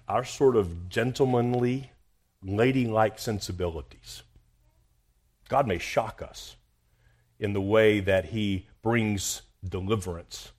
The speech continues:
to his people. So this is the kind of story that I would imagine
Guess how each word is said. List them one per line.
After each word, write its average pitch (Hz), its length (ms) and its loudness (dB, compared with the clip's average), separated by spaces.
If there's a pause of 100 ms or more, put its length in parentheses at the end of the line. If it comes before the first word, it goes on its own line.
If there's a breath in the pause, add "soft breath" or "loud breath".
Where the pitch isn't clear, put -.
(460)
to 95 100 -8
his 90 140 -8
people. - 360 -12 (840 soft breath)
So - 120 0
this 214 140 6
is 180 80 4
the 156 60 6
kind 135 260 8
of 113 60 2
story 131 300 10
that 110 120 12
I 120 60 12
would 120 120 10
imagine 104 600 6